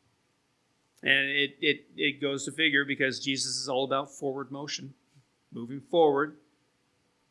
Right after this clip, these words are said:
I read a little bit more about aircraft carriers and discovered that they are all about forward deployment and presence.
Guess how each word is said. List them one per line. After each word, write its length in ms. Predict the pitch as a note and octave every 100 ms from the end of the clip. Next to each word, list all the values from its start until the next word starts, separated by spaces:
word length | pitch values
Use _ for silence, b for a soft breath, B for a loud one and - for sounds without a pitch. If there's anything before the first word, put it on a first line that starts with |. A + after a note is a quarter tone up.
| _ _ _ _ _ _ _ _ _ _ _ _ _ -
I 40 |
read 160 | F#3 C4+
a 40 |
little 160 | A#3 F#3
bit 280 | D#3+ D3+ C#3+
more 200 | D#3 D3+
about 300 | C#3+ C3 D#3+
aircraft 500 | D#3 D3+ C#3 - -
carriers 480 | C#3+ C#3+ F3+ F#3+
and 80 | C3+
discovered 460 | A#2+ - D3 D3 D3
that 200 | C#3 C3+
they 120 | D3
are 160 | C#3 B2+
all 300 | C#3 D#3 E3+
about 380 | D3 D3 D3
forward 580 | D3 - D#3 D3+ C#3+ D3
deployment 800 | C#3+ - - C#3+ C#3+ B2 D3 - - _ _ _ _ _ _ -
and 160 | B2 -
presence. 760 | - C#3+ B2+ A2 - - -